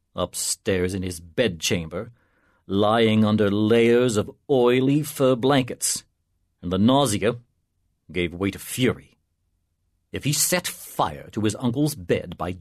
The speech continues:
dousing it in alcohol and touching it with a candle flame, he would never have to listen to threats about tigers again.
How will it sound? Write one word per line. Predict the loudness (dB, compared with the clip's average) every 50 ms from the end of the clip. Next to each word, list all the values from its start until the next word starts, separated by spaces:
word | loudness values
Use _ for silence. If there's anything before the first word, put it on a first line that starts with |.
| -12 _ -2
dousing | 0 0 0 0 0 -2 -2 0
it | 0 0
in | -2 -4 -2 0
alcohol | 0 0 0 0 -2 0 0 0 0 0 0 -2
and | -4 -4 -4
touching | -4 -4 -2 0 0 0
it | 2 2
with | 0 0
a | 0
candle | 0 0 0 2 2 2 0
flame, | 0 0 0 2 2 2 0 0 -4 _ _ _ _ _ _ _ _ _ _
he | _ -2 0 2
would | 2 2 4 4
never | 6 6 6 4 4 4
have | 2 0 0
to | 2 2
listen | 2 4 4 4 2
to | 2 2
threats | 0 0 0 0 0 0 0
about | 0 0 -2 -2 -4
tigers | -4 0 2 4 4 4 4 4 2 2
again. | 0 -2 -2 -6 -8 -10 -20